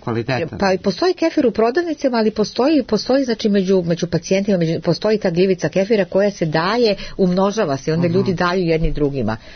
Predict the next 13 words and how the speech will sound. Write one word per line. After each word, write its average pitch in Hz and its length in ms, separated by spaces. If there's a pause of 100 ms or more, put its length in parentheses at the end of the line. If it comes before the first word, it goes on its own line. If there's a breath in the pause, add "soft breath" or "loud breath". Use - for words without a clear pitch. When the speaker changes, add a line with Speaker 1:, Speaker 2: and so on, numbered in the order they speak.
(120 loud breath)
Speaker 1:
Dobro. 127 160
Speaker 2:
Prosto 160 200
neka 160 200
pokušaju 160 440
da 156 80
to 151 160
nađu. - 320
Speaker 1:
Profesorka, 208 580 (220)
vreme 180 460
nam 185 160
je 175 100
ograničeno, 170 680
m, 151 320